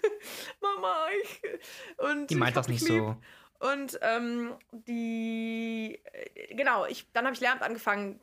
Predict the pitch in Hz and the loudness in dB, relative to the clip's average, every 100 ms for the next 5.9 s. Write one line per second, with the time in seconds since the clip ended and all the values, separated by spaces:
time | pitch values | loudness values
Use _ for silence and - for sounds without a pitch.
0 | - 185 196 196 190 202 - - 180 165 | -4 0 0 0 -2 -2 -8 -10 -4 -2
1 | - 220 233 262 269 269 247 - 220 - | 0 -2 0 -2 0 -4 -4 -4 -6 -4
2 | 269 269 240 214 226 202 180 - - 196 | -6 -4 -4 0 0 0 -2 -4 -2 0
3 | 226 202 202 196 202 190 190 196 - - | 2 2 0 -2 -2 0 0 -2 -12 -12
4 | - 226 240 233 226 - 214 - 196 196 | -2 0 2 2 2 2 0 0 0 0
5 | 214 208 208 214 190 196 226 220 | -4 -6 -4 -2 -2 0 0 -2